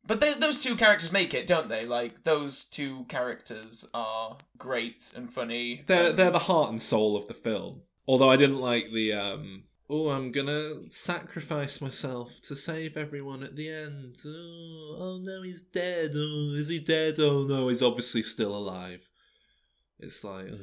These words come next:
Speaker 1: And they, they, but they've really embraced that. Like, he's not fully grown for the next film. Like, it is Baby Groot. They call him
Speaker 2: Yeah.
Speaker 1: Little Baby Groot.
Speaker 2: And I'm, I'm really annoyed with how, 'cause apparently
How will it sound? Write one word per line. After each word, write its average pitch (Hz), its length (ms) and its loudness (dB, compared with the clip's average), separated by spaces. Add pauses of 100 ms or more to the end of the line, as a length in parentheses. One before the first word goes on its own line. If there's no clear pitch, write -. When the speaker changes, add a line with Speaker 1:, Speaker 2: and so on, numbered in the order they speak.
(140)
Speaker 1:
And 220 100 4
they, 302 100 0
they, 240 160 0
but 247 120 -2
they've 262 140 -2
really 381 240 0
embraced 202 320 2
that. 180 100 4
Like, 170 140 2
he's 240 180 -6
not - 160 -4
fully 214 220 -4
grown 254 320 -4
for - 100 -6
the 156 160 0
next 226 280 -6
film. 123 300 0
Like, 131 220 -4
it 165 80 -4
is 180 120 -2
Baby 185 400 -2
Groot. 131 360 -12
They 139 80 -6
call 165 140 -2
him 214 80 2
Speaker 2:
Yeah. 226 140 2 (100)
Speaker 1:
Little 127 60 -2
Baby 143 340 -4
Groot. 110 220 -8
Speaker 2:
And 175 120 4
I'm, 185 240 0
I'm 180 160 0
really 214 260 6
annoyed 196 280 2
with 151 100 0
how, 147 220 0
'cause 165 220 -4
apparently 160 1040 -2